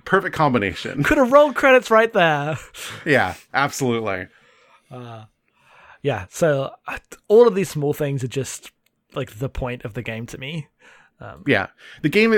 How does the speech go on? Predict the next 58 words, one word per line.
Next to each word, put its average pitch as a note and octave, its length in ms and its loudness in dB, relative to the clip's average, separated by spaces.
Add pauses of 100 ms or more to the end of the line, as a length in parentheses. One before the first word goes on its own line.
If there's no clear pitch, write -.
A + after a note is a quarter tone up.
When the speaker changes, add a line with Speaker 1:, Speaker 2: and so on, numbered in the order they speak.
(100)
Speaker 1:
that's, F3 220 2
the, D#3+ 200 -4
the D#3+ 60 -6
quiet C4 260 4
moments D3 320 4
in C#3+ 80 0
this C3+ 100 0
game C3 200 0
are C#3 120 2
incredible D3+ 520 2
'cause D#3 200 0
they're D#3+ 220 2
just C#3 360 -2
human F#3+ 420 4 (340)
and B2+ 280 4
they're, B2+ 220 2
they're A2+ 380 2 (160)
usually B2+ 320 0
well C#3 160 4
written, C#3 420 -2
and A#2 320 2
you A#2+ 140 -2
just C3+ 240 0
get C3 180 2
moments C3 460 4
where, B2+ 80 2
like, A2+ 260 0 (300)
people C3 320 0
are B2 80 4
sad A#2 380 -2
together, A2+ 420 0
and C3 100 4
it's B2 120 -2
such B2+ 160 -2
a D#3+ 60 -2
th-, C#3+ 220 -2
it's C#3+ 140 0
a C#3+ 60 0
thing D#3 160 0
that E3+ 80 2
games C3 320 2
do A#2+ 100 -4
not A#2+ 300 -2
do A#2 240 2
well A#2+ 720 2
if A#2 180 -4
they A2 120 -2
do A2+ 140 -2
it A2 60 0
at G#2+ 100 -2
all. D#3 440 0 (360)
And A#2+ 360 0
this B2 160 -2
game D3+ 180 2
does C3 220 0
it B2 80 -4
exceptionally C3 540 -4
well, G#3 340 0